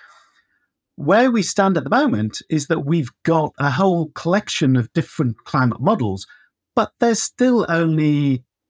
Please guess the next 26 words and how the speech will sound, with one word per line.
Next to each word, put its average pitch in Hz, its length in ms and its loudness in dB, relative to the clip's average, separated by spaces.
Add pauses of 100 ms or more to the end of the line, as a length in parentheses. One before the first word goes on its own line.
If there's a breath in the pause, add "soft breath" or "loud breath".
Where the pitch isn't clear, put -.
(100)
thirty 147 520 0
or 127 80 4
forty 120 560 -2 (100)
of 107 160 -6
them. 95 240 -8 (520 soft breath)
There 196 280 2
are 185 380 2
hundreds 202 540 0
of 160 80 -8
thousands, 131 1000 -2
millions 120 680 2
of 110 160 -4 (100)
possible 127 640 -2 (300)
versions 107 580 2
of, 98 160 0 (220)
of 101 180 -4
the 107 100 -2
models 107 520 2
of 104 100 -4
the - 100 -4
climate 104 400 -2
system, 110 540 -6 (600 soft breath)
and 156 340 2
they 175 120 2
could 143 320 -2
behave, 123 680 0